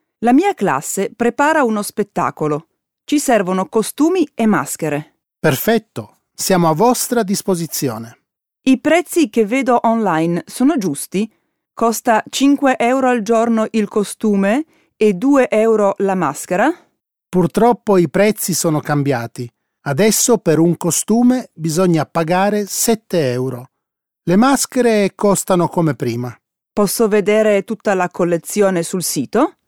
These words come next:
Speaker 2: Certo, ma è meglio venire da noi, così potrete misurare i costumi. Però non venite più tardi delle quattro di pomeriggio,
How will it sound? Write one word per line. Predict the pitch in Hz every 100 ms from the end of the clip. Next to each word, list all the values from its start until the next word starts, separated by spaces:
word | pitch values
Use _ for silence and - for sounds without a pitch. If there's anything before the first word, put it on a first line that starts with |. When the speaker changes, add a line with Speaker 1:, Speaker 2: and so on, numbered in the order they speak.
| _ _
Speaker 2:
Certo, | - 175 220 175 - 131 - _ _ _ _ -
ma | 240 254 247
è | 247
meglio | 247 254 240 240
venire | 202 208 220 202 196
da | 180
noi, | 156 143 127 139 - _ _ _ -
così | 175 190 254
potrete | 208 175 175 160 165
misurare | 160 147 180 202 196 180
i |
costumi. | 170 175 - 151 123 120 131 _ _ _ _ _
Però | 147 160 208 214 _
non | 175 185 226 196
venite | 180 220 233 196
più | 170
tardi | - 190 214 185 202
delle | 170 160 151
quattro | 180 185 185 - 175
di | 147
pomeriggio, | 151 160 156 151 120 110 117